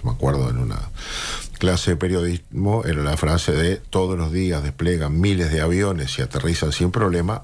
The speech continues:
la noticia es el que se cae", obviamente. Entonces,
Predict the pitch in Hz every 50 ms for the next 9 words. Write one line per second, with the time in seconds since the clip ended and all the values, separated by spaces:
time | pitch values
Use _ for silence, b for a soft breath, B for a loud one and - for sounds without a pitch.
0 | - - - - 123 69 73 71 67 - 135 - - - 71 - - - - -
1 | - - - - - - - - - - - - - - 156 139 - - - -
2 | - - - - - - B B B B B B B B B B B B 80 78
3 | 101 104 90 113 120 127 - -